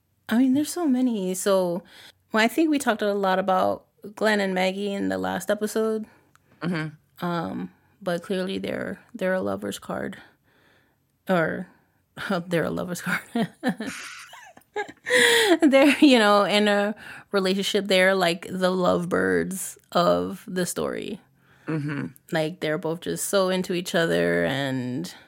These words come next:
Speaker 1: you know, fight to get back to each other. And they're young and in love. And everybody else, they're,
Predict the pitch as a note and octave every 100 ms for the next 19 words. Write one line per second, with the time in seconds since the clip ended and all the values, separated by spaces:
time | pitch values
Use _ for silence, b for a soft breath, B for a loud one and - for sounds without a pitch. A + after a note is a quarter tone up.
0 | B B D4 - F3 - G1+ - G#3+ -
1 | F#3+ F3 F#3 F3 D#3 F#3 F3 - E3+ E3+
2 | - E3 E3 E3 D3+ C#3 C3+ E3+ - B
3 | B B B B B _ _ - - -
4 | - F3 F3 E3+ - - - - F#3 -
5 | - - - F2 F2 - b b b b
6 | b b b b b _ _ F#3+ G#3 A#3
7 | A#3 A3+ G#3+ - G3+ G3 G3